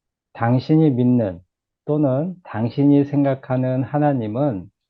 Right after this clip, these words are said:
정말 하나님이 맞습니까?" 입니다.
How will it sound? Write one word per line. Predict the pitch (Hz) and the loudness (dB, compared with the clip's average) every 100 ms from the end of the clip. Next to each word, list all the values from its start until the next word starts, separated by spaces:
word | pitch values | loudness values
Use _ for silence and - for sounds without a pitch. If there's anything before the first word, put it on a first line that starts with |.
| _ _ | _ _
정말 | - 107 110 120 156 202 - _ | -10 -6 0 2 2 0 -8 _
하나님이 | - 147 139 127 123 123 | -4 -2 0 -2 -2 -4
맞습니까?" | 92 - - 104 95 - 104 98 92 90 117 _ - | -6 -8 -8 -6 -6 -4 -2 0 -4 -8 -14 _ -4
입니다. | 113 107 98 95 - | 0 0 -2 -4 -8